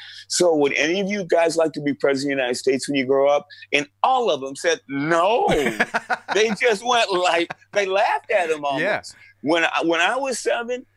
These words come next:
Speaker 1: a little black kid, the only black kid in the whole school,
Speaker 2: Right.
Speaker 1: I was told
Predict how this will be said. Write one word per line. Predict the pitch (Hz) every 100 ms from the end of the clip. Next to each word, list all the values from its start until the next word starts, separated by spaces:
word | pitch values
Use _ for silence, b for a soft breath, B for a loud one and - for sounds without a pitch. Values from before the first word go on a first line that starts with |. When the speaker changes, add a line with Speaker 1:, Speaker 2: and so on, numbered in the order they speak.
| _ -
Speaker 1:
a | 147
little | 175 208
black | 165 175 190 -
kid, | 180 170 160
the | 143
only | 160 185
black | 175 175 156
kid | 165 139 -
in | 147 165
the | 151
whole | 139 135 135
school, | - 135 135 131 -
Speaker 2:
Right. | 117 117 110 _
Speaker 1:
I | 135 156
was | 143 123
told | - 147 113